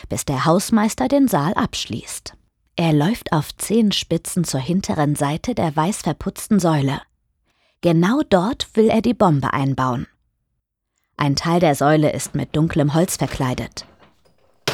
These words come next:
Vorsichtig öffnet der Schreiner mit einem flachen Messer die kleine Platte, die er in den Nächten davor schon in die Holzverkleidung hineingeschnitten hat.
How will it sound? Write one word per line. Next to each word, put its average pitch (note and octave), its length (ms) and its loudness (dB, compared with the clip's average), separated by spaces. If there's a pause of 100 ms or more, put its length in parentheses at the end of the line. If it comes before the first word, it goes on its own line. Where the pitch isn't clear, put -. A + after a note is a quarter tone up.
(240)
Vorsichtig A#3+ 800 0
öffnet F#3 340 0
der C3+ 100 0
Schreiner G3 460 2
mit F3 160 0
einem B2+ 200 0
flachen D#3 460 0
Messer D3 300 0
die C3 100 -4
kleine D3+ 380 0
Platte, - 420 -2
die B2 160 -2
er C3 100 -2
in B2+ 120 0
den C3 160 0
Nächten D3 360 -2
davor D3+ 440 0
schon B2+ 240 -4
in B2+ 80 -4
die C3 120 -6
Holzverkleidung C#3 720 0
hineingeschnitten C#3+ 840 0
hat. - 260 -6